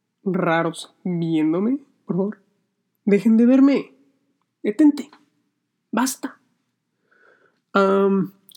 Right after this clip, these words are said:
ojalá lo hagan, mm, haciendo otras cosas, o sea, que esto no sea como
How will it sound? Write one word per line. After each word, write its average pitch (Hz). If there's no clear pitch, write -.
ojalá 214
lo 277
hagan, 277
mm, 196
haciendo 202
otras 214
cosas, 196
o 196
sea, 190
que 190
esto 208
no 220
sea 208
como 180